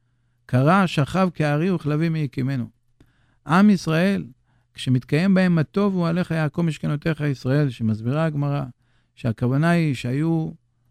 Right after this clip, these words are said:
בצניעות יתרה, שלא היו מביטים זה לא-, לאוהלו של זה, היו שמים את האוהלים בצורה שלא יהיה פרצה, לא יהיה איזשהו חשש לראות משהו לא צנוע.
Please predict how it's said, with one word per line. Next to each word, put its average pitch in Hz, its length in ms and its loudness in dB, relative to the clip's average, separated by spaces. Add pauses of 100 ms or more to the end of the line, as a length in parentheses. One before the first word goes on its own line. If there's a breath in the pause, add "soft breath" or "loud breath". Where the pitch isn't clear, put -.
(120)
בצניעות 131 600 0
יתרה, 135 460 -2 (600 soft breath)
שלא 120 280 -2
היו 170 200 2
מביטים 156 500 0
זה 156 320 0
לא-, 139 140 -4 (280)
לאוהלו 127 500 -2
של 120 180 -6
זה, 117 280 -2
היו 120 180 -4
שמים 147 440 -4 (920)
את 120 120 -8
האוהלים 135 480 -2
בצורה 143 340 -4
שלא 147 400 0
יהיה 156 420 0 (240)
פרצה, 143 600 -2 (120)
לא 120 80 -4
יהיה 135 240 -2 (120)
איזשהו 147 680 -4
חשש - 640 -6 (420)
לראות 156 500 2
משהו 143 300 -2
לא 135 120 -4
צנוע. 127 440 -4